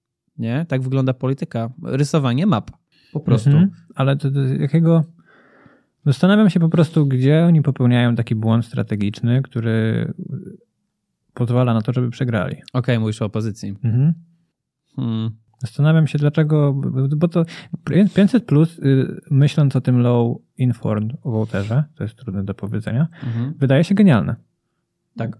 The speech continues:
Speaker 2: Dodajesz coś takiego, wiesz, że ludzie będą na ciebie głosowali, wiesz, że jesteś partią katolicką i to nawet ja wiem, pomimo że się kompletnie tym nie interesuję, więc nie dziwię się w ogóle, że wygrywają. Też bym tak zrobił. Jak, dlaczego nie?
Speaker 1: Nie, no, to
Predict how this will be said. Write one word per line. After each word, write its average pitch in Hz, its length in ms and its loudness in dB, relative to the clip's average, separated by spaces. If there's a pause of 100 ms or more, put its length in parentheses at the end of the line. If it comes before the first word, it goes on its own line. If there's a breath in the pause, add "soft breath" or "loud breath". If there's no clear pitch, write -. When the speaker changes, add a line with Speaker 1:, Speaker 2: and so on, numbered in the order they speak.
Speaker 2:
Dodajesz 160 340 4
coś - 120 -6
takiego, 131 580 0
wiesz, 151 260 4
że 139 80 2
ludzie 131 200 2
będą 117 200 2
na 113 120 2
ciebie 110 320 -2
głosowali, 117 560 -2
wiesz, 180 180 2
że 151 140 2
jesteś 127 280 -2
partią 123 360 -2
katolicką 113 560 -4
i 110 40 -2
to 123 80 -4
nawet 113 260 -2
ja 104 140 -4
wiem, 123 280 -4
pomimo 110 260 -2
że 110 80 -4
się 120 120 -10
kompletnie 113 340 -6
tym 107 160 -4
nie 107 100 -2
interesuję, 110 560 -4 (680 loud breath)
więc 120 220 -2
nie 151 220 4
dziwię 165 260 2
się 110 180 -6
w 123 80 -6
ogóle, 123 500 0
że 117 100 -6
wygrywają. 120 500 -2 (360)
Też 120 140 -2
bym 113 100 0
tak 101 140 -4
zrobił. 98 220 -6 (540)
Jak, 110 140 -2 (480)
dlaczego 131 440 -2
nie? 107 140 -2 (360 soft breath)
Speaker 1:
Nie, 202 140 -2
no, 165 180 0
to 185 120 -14